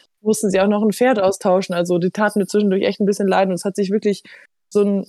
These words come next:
Sechser C O geht ja eigentlich schnell, aber dieses <laughs> Springen hat sich den ganzen Tag gezogen <laughs> gefühlt. Es, es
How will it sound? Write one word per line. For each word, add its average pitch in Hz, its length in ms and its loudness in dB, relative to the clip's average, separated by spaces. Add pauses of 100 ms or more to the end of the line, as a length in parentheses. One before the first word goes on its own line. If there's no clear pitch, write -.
Sechser 220 440 -2
C 214 180 0
O 208 80 2
geht 220 160 0
ja 233 100 2
eigentlich 196 240 -2
schnell, 208 300 -2
aber 180 160 0
dieses 190 260 -2 (100)
<laughs> 233 220 2
Springen 220 60 2
hat 214 160 -2
sich 220 140 -6
den 202 120 -2
ganzen 202 300 -4
Tag 196 180 -2
gezogen 165 420 -8
<laughs> - 20 -4
gefühlt. 240 500 -2 (260)
Es, - 220 -8
es 208 760 -2